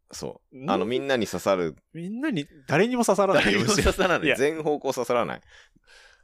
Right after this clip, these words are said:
Speaker 1: うん。
Speaker 2: 一人ぐらいガルパン見てる人いるよ、きっと。
Speaker 1: いますかね。
Speaker 2: いる、いる、いる。一人ぐらい継続高校推しがいるよ。
Speaker 1: それはちょっと、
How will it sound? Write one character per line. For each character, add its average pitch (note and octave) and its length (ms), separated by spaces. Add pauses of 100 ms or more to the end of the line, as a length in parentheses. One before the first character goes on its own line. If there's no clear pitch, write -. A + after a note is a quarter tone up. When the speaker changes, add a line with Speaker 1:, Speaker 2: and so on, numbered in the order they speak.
(380)
Speaker 1:
う G2+ 60
ん。 F2+ 80 (100)
Speaker 2:
一 - 200
人 D#3+ 120
ぐ F3+ 60
ら C#3+ 60
い F2+ 40
ガ D#2+ 120
ル F2 60
パ A2+ 100
ン A2+ 60
見 B2 80
て F2+ 80
る C2+ 60
人 - 140
い B1 80
る E2 80
よ、 - 80
き - 160
っ - 60
と。 - 160 (460)
Speaker 1:
い - 40
ま G#2 120
す - 60
か - 100
ね。 - 140
Speaker 2:
い E2 100
る、 F#2+ 120
い B1+ 60
る、 B1+ 80
い B1 40
る。 - 200 (140)
一 - 180
人 B2+ 140
ぐ C3+ 60
ら G#2+ 100
い E2 60
継 F#2+ 140
続 F2 180
高 F#2 120
校 E2 140
推 - 20
し - 120
が E2 80
い D2 80
る D2 80
よ。 - 140 (240)
Speaker 1:
そ - 840
れ G3+ 80
は G#3+ 100
ち - 60
ょ G3+ 40
っ - 20
と、 - 80